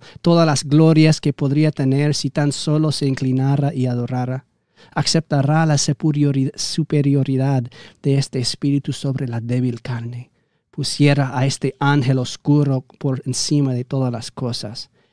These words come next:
y abandon-, abandonara la creación a sus manos. Pero Jesús no escuchó.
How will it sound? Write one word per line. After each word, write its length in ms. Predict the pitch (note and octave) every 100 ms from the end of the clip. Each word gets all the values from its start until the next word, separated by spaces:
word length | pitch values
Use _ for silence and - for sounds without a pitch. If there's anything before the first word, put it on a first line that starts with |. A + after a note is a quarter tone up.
| _ _ -
y 80 |
abandon-, 560 | C3 A2+ G#2+ A#2+ C3+ A#2+
abandonara 840 | B2 A#2+ A#2 A#2 A2+ A#2+ B2+ C3
la 140 | A#2 A2+
creación 640 | - A2 G#2+ - A#2 A2+
a 80 | G#2+
sus 240 | - A2
manos. 500 | A#2 G2+ G#2 A#2+ - _ _ _ _ _ _ _ _ _ _ -
Pero 220 | D3 C3
Jesús 480 | C#3 - F#3+ - E3
no 340 | D3+ D3 C#3 _ _ _ _ _
escuchó. 680 | C3 - D3+ - G#2 G#2